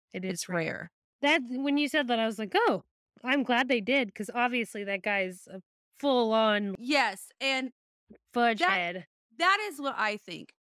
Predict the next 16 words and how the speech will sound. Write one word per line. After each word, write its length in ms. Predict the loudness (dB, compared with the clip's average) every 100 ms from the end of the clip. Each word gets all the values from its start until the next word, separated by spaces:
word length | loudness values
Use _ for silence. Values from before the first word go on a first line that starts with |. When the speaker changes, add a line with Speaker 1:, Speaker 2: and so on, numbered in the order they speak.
| _ -6
Speaker 2:
I 100 | -2
don't 220 | -2 -4 0
buy 260 | 2 2
the 100 | -2
conspiracy 920 | -4 -6 -6 -14 -10 -4 -4 -4 -8 -8
theories. 680 | -6 -4 -4 -4 -6 -6 -8 2
I 500 | 4 4 2 -2 -6
have 280 | -6 -8 -10 _ _ -4
been 400 | 2 4 6 4 0
a 80 |
victim 460 | -4 -2 -4 -2 -2
of 140 | -2
domestic 640 | 0 0 0 -2 -8 -8 _
violence. 540 | -2 0 0 -2 -8 -2
I 160 | 0 0
know 640 | -2 0 2 4 4 0